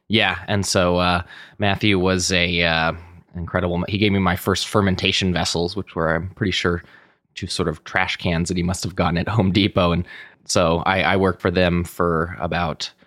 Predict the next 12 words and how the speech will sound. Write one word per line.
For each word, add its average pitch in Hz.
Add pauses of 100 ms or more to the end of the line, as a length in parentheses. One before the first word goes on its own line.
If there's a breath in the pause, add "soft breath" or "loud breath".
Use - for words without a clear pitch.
(340 soft breath)
four 113
or 104
five 95
years, 95
actually, 87 (160)
just -
working 87
my 87
way 87
along 85
the -
summers 87